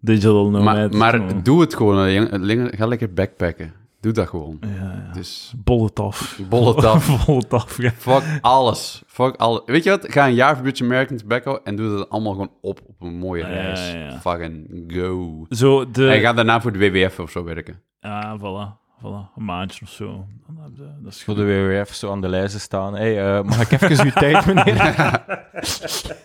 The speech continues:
Speaker 1: Geniet van uw sigaret, maar ondertussen kan ik
Speaker 2: Ja.
Speaker 1: u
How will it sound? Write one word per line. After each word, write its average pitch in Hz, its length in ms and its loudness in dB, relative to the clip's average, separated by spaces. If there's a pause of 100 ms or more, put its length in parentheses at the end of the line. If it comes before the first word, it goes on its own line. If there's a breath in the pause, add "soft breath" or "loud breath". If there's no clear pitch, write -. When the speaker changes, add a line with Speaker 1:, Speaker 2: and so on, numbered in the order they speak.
(1700 loud breath)
Speaker 1:
Geniet 143 340 2
van 160 140 4
uw 151 60 2
sigaret, 131 540 2
maar 135 200 0
ondertussen 135 540 2
kan 139 180 4
ik 123 80 4
Speaker 2:
Ja. 127 100 4
Speaker 1:
u 127 100 4